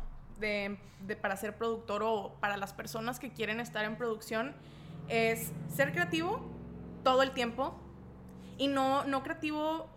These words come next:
eh, solo refiriéndome a el crear una cosa. No, no, no. ¿Por qué? Porque tienes que, que tener el poder de resolver las cosas para que no se te hunda el barco. Y el poder también de,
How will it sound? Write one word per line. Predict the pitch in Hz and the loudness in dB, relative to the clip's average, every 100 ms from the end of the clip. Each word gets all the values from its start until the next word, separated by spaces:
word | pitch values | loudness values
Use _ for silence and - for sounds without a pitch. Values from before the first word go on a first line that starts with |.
| - | -2
eh, | 226 226 220 | 2 2 2
solo | 226 226 233 254 262 | 0 2 4 6 4
refiriéndome | 262 240 220 208 220 240 | 2 0 0 0 2 2
a | 233 214 180 - - - - - | 4 4 2 -2 -12 -18 -16 0
el | 233 233 | 4 4
crear | 233 240 226 226 254 277 | 4 6 8 8 8 8
una | 269 269 269 | 6 2 2
cosa. | 262 240 | 0 0
No, | 226 240 | 2 2
no, | 233 | 2
no. | 233 220 208 - - - - | 2 0 -4 -14 -18 -16 0
¿Por | 240 233 | 0 2
qué? | 247 | 2
Porque | 285 277 | 0 -4
tienes | 233 226 254 | 0 0 0
que, | 311 294 - - | -2 -4 -4 -2
que | |
tener | 233 269 269 | 0 0 2
el | 269 | 2
poder | 294 240 220 302 | 2 0 2 0
de | |
resolver | 330 311 233 220 | -2 -2 -2 0
las | 240 254 | -2 -2
cosas | 233 240 311 - - - - - - | -2 -2 -4 -6 -14 -20 -20 -20 -2
para | - 220 | 4 4
que | 226 | 4
no | 220 | 0
se | 208 | -2
te | 226 | -2
hunda | 269 262 | -2 0
el | 254 | 2
barco. | 214 226 254 311 - - - - - - | 0 0 -4 -6 -10 -20 -20 -20 -16 0
Y | 240 | 6
el | 247 | 6
poder | 240 233 233 233 240 | 4 2 4 4 2
también | 302 285 262 262 302 - | 0 0 0 0 -2 -6
de, | 233 233 226 226 220 | 0 2 4 2 -2